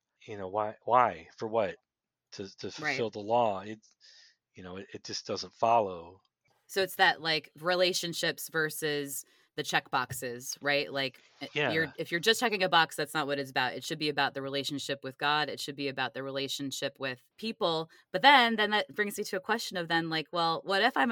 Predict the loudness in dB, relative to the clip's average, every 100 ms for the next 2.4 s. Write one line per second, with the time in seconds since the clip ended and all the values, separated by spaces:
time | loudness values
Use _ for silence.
0 | 0 -6 -4 -2 -2 -2 0 0 0 -6
1 | -10 -8 -8 -6 -4 -4 -4 -6 -10 -8
2 | -10 -6 0 0